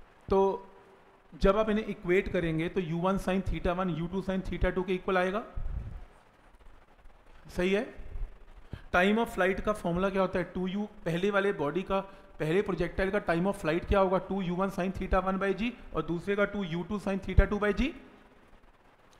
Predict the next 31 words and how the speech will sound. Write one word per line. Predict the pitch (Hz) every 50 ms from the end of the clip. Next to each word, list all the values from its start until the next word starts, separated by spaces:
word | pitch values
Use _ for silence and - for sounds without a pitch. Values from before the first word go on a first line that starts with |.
| -
और | - 190 202
मैं | 220
ये | 226 247 247 254 -
prove | 233 233 247 262 262 262
कर | - 220 226
चुका | - - 214 - 208
हूँ | 208 214
कि | 214 226
numerator | 202 180 175 175 175 185 196 196 190 185 -
दोनों | 196 190 185 185 190 196
का | 175 202 208 240 294 - - - - - - - - - - - - -
same | - - 156 143 135 123 120
है, | - 113 - - - - - - _ - - - - - - - - - - - - - - - -
मतलब | 170 170 - 185 180 - -
time | 165 160 175 185 190
of | 196 185 - -
flight | - 160 151 160 185 190 202
भी | 190 196
दोनों | 170 175 170 175 185 190
का | 185 196 196 226 277 294 - - - - - - - - - -
same | - - - 165 170 170 165
है, | 170 165 165 - - - - - - - - - -
मतलब | 190 214 214 -
time | 190 190 202 208
of | 214 214 208 196
ascent | - - 190 196 196 190
भी | 214 220
दोनों | 190 196 196 202 208
का | 202 202 220 254 294 285 - - - - - - - - - -
same | - - 180 180 180 185 185
है। | 175 180